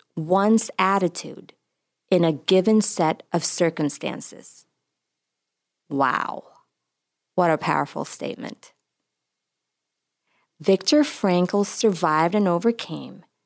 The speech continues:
because of how he chose to perceive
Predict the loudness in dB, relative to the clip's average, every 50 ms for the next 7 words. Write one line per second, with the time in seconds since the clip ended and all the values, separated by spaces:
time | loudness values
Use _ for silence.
0 | _ _ _ _ _ _ _ _ -2 -2 0 2 0 2 2 2 0 0 -2 -6
1 | -10 -6 -4 -2 0 2 2 0 0 -2 -6 -10 -10 -10 _ -4 -2 -2 -2 0
2 | 2 2 4 6 6 6 4 4 2 0 -2 -4 -8 _ -8 -8 -8 -4 -4 -4
3 | -4 -4 -8 -8 -8 -8 -8 -10 -12 -14 -14 -20